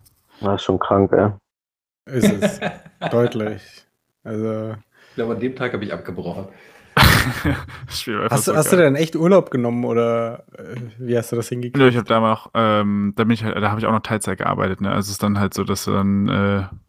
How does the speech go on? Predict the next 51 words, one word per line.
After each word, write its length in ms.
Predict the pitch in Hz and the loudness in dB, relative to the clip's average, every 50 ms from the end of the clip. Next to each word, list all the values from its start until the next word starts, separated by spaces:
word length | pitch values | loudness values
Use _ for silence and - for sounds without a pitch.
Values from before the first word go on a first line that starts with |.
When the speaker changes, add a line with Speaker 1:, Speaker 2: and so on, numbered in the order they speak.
| _ _ _ _ _ _ _ _ _ | _ _ _ _ _ _ _ _ _
Speaker 4:
merkst 220 | - 104 107 - - | 0 2 2 2 0
halt 100 | 98 - | 0 2
schon, 260 | - 117 107 101 101 | 4 4 4 4 2
vierzig-Stunden-Job 640 | - - 107 110 113 - - 113 113 113 117 113 104 | 2 0 0 0 0 0 2 4 4 6 4 4 4
oder 120 | 104 104 101 | 2 2 2
zwanzig-Stunden-Job 600 | - 104 107 104 - - 113 113 107 113 101 - | 2 2 2 2 0 0 2 2 4 2 2 2
in 60 | 110 | 2
der 100 | 107 101 | 2 2
Woche 180 | 107 104 - 104 | 2 2 2 0
ist 100 | 101 - | 0 0
halt 100 | 110 101 | 0 0
schon 140 | - 117 110 | 0 0 0
ein 60 | 110 | 0
Unterschied, 360 | 101 - - - - - - | 0 -2 -4 -4 -4 -2 0
ne? 220 | - 98 104 110 120 - | 2 2 0 0 -2 -2
Was 180 | - 104 - | -2 -2 0
du 60 | - 98 | 0 0
halt 100 | - - | 2 2
an 120 | - 98 | 0 0
Zeit 200 | 101 - - - | 0 2 2 2
Speaker 2:
Ja, 60 | 110 | 4
Speaker 4:
einstecken 280 | 107 - - - - - | 4 2 2 0 -2 -2
Speaker 2:
ja. 60 | 98 | 0
Speaker 4:
kannst. 320 | 101 87 - - - - _ - - - - - - _ - - | 0 0 0 -2 -4 -12 _ -18 -16 -14 -14 -16 -16 _ -4 0
Ähm, 500 | 104 101 98 92 92 95 - 104 123 135 _ _ _ _ _ _ _ - | 2 4 4 4 2 0 -2 -4 -8 -12 _ _ _ _ _ _ _ -4
absolut. 560 | - 101 98 - - 98 98 98 95 - - _ _ _ _ _ _ - | -2 -2 -2 0 0 2 2 2 0 -2 -6 _ _ _ _ _ _ -10
Speaker 3:
Aber 140 | 95 95 92 | -6 -4 -4
das, 180 | 98 - - | -4 -4 -2
das 160 | - 87 87 | -2 -2 -2
hieß 160 | 85 101 101 101 | -2 -2 0 2
ja 100 | 104 98 | 2 2
schon, 280 | - - 101 117 131 | 2 2 0 0 2
du 80 | 120 107 | 0 0
hast 100 | 104 - | 0 0
dich 100 | 107 101 | -2 0
dann, 140 | - 101 98 | 2 4 4
ne, 200 | 98 101 101 101 | 6 4 4 4
du 100 | - 104 | 4 2
hast 100 | 98 - | 2 4
dann 100 | - 98 | 4 4
deine, 280 | 95 90 90 98 95 92 | 4 4 4 2 2 0
weiß 160 | 92 92 - | -2 -2 -2
nicht, 140 | 110 101 - | -4 -6 -2
vier, 140 | - 117 104 | -2 -2 -2
fünf 120 | 107 101 | -2 -2
Stunden 180 | - 107 98 98 | 0 2 2 2
am 40 | 107 | 0
Tag 120 | 107 - | 0 0
gearbeitet, 320 | 117 - 104 104 - - | 0 2 2 0 -2 -2
bist 160 | - 98 - - | -4 -2 0 2
danach 380 | 92 98 104 107 - - - | 2 4 2 2 0 -6 -14